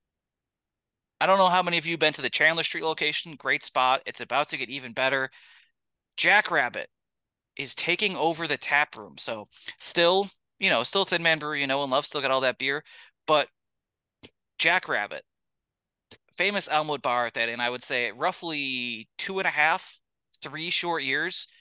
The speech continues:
has become a lot of people's favorite bar. It's, it's doing very well. Live music,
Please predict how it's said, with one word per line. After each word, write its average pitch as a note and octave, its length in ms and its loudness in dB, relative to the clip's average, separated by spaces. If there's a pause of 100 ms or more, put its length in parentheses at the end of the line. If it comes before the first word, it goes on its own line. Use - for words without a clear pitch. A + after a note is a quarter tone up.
(120)
has C3+ 100 -14
become C#3 500 0 (320)
a B2 60 2
lot G#3 240 6
of - 60 -6
people's A#3 280 0
favorite F#3 300 0
bar. B2 300 4
It's, - 360 -2
it's C#3+ 140 -12
doing D#3 220 -6
very D#3 260 4
well. C3+ 380 6 (420)
Live C#3+ 320 2
music, E3 480 -4